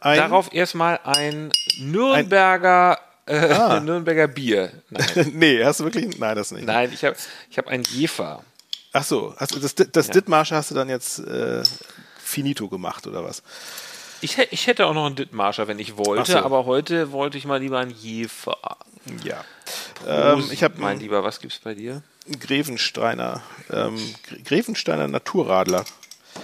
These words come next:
Speaker 1: Ich geh mal so alle Radler durch, irgendwie, die es so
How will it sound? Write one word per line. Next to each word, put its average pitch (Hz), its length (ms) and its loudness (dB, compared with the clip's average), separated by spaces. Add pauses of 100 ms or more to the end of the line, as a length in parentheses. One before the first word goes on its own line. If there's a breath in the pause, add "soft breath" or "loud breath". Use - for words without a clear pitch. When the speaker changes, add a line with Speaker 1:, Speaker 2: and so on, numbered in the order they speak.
(300 loud breath)
Speaker 1:
Ich - 100 -20
geh 151 100 2
mal 151 240 2
so 139 140 -2
alle 156 200 0
Radler 127 340 4
durch, 107 320 -4
irgendwie, - 260 -16
die 113 120 -16
es 113 100 -14
so - 220 -12